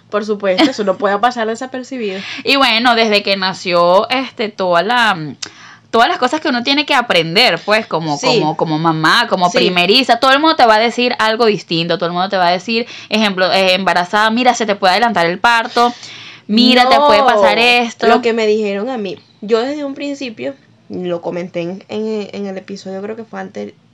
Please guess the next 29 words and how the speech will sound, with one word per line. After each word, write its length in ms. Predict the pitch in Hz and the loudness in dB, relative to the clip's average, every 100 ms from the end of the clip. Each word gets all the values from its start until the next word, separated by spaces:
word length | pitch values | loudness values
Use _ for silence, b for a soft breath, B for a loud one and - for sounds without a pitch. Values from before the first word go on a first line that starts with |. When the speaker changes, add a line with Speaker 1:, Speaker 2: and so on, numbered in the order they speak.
| _ | _
Speaker 1:
mm, 1300 | 196 196 196 196 196 190 190 196 190 190 190 190 190 | -12 -10 -8 -10 -10 -12 -12 -12 -12 -12 -12 -12 -8
hace 260 | 190 202 214 | -8 -6 -6
dos 120 | 226 | -6
episodios 360 | 233 226 214 214 | -6 -12 -12 -12
atrás, 240 | 208 180 - _ b b b b b b b - | -12 -14 -16 _ b b b b b b b -2
que 100 | 254 | 2
hablábamos 500 | 254 240 214 240 311 | 4 4 2 0 0
de 100 | 254 | -2
que 120 | 214 | -2
tú 380 | 202 208 185 180 _ | -2 -2 -2 -4 _
elegiste 840 | - 262 240 220 269 349 - 247 294 | 2 4 2 0 -6 -6 -2 -2 -4
cesárea. 560 | - 208 208 185 170 185 | -8 -8 -4 -4 -4 0
Speaker 2:
Ajá, 300 | 196 214 175 | 0 2 2
ok. 120 | 190 208 | 2 4
Speaker 1:
Yo 240 | 220 214 | 4 4
también 460 | 208 214 220 262 302 | 0 -2 0 0 0
elegí 320 | 220 196 214 | 0 0 -2
la 120 | 214 | -4
cesárea. 480 | 226 220 180 180 226 _ b b - | -6 -6 -6 -8 -14 _ b b -2
Y 300 | 302 311 349 | 0 2 0
también 420 | 320 269 226 233 | -2 -2 -2 -2
fue 160 | 240 240 | -4 -4
por, 240 | 320 - | -4 -6
o 20 | |
sea, 260 | 220 170 - | -4 -4 -4
cincuenta 540 | 247 240 254 254 285 | -6 -4 -2 0 0
la 100 | 320 | 0
elegí 340 | 311 277 269 269 | 2 0 -2 -2
yo 120 | 320 | 4